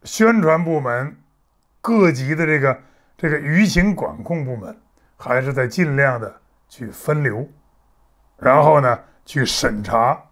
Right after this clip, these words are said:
要求这些事儿呢，能够在权威机构的掌控之下，逐渐，逐渐的发酵。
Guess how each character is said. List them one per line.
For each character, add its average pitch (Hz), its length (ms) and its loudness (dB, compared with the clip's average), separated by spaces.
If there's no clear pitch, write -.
要 180 360 4
求 139 220 2
这 151 180 0
些 143 160 0
事 143 120 2
儿 135 120 2
呢， 110 140 -8
能 123 280 -2
够 160 200 4
在 135 220 0
权 139 360 -4
威 160 180 2
机 156 180 -2
构 151 220 2
的 117 220 -4
掌 - 260 -6
控 139 240 -4
之 160 100 -4
下， 165 220 -2
逐 135 260 -4
渐， 165 300 0
逐 110 160 -10
渐 110 180 -6
的 - 80 -12
发 117 200 -4
酵。 113 200 -10